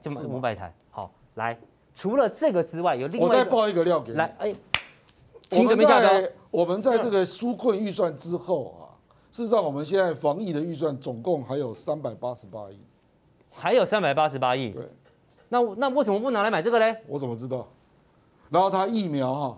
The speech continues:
Speaker 2: 疫苗前面编一百一十五已经花掉了嘛。
Speaker 1: 对。
Speaker 2: 那他疫苗就又编了两百二十四亿。
Speaker 1: 啊，对，对，对，对，
Speaker 2: 对不对？
Speaker 1: 对，对，对，
Speaker 2: 那
Speaker 1: 没错。
Speaker 2: 三百八十八
Speaker 1: 嗯。
Speaker 2: 减到两百二十四，也好歹有一百六十亿啊。
Speaker 1: 那买这个不行吗？那你钱要留着干嘛？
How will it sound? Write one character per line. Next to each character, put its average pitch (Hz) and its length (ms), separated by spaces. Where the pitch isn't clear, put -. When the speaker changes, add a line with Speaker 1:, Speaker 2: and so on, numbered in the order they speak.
Speaker 2:
疫 233 160
苗 180 160
前 170 160
面 190 180
编 185 240
一 190 60
百 156 100
一 170 140
十 147 160
五 127 140
已 - 20
经 135 120
花 131 180
掉 123 160
了 92 60
嘛。 90 120
Speaker 1:
对。 147 240
Speaker 2:
那 190 120
他 190 200
疫 302 180
苗 160 180
就 185 160
又 180 140
编 180 240
了 165 80
两 143 180
百 170 80
二 147 220
十 135 160
四 131 260
亿。 131 60
Speaker 1:
啊， 196 80
对， 262 160
对， 269 180
对， 262 140
对， 254 140
Speaker 2:
对 - 80
不 240 80
对？ - 100
Speaker 1:
对， - 20
对， 208 220
对， 226 120
Speaker 2:
那 247 100
Speaker 1:
没 220 40
错。 240 120
Speaker 2:
三 277 160
百 190 160
八 226 180
十 233 140
八 208 440
Speaker 1:
嗯。 117 200
Speaker 2:
减 151 200
到 196 180
两 180 140
百 175 120
二 180 180
十 156 140
四， 147 360
也 135 160
好 147 180
歹 151 140
有 120 120
一 165 60
百 139 160
六 147 140
十 127 180
亿 139 180
啊。 117 160
Speaker 1:
那 240 80
买 180 100
这 226 100
个 208 80
不 214 200
行 160 160
吗？ 180 180
那 226 100
你 170 100
钱 180 160
要 202 140
留 175 100
着 180 60
干 190 100
嘛？ 127 220